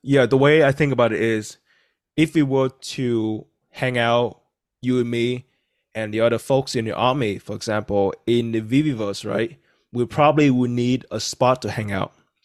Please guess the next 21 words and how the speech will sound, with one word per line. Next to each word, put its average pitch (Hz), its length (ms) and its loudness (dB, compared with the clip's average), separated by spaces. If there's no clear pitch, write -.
We, 117 140 -8
we, 131 140 -4
we, 131 100 2
we're 131 160 4
not 139 180 2
gonna 120 160 -4
stand 113 640 0
on 117 120 -4
the 107 80 -4
street 135 400 0
and 101 160 -12
talk, 147 320 2
right? 113 320 -2
In 139 140 0
real 131 180 4
life, 143 340 4
it's - 160 -12
gonna 123 200 -6
be 117 120 -4
a 104 120 -2
bar. 127 480 2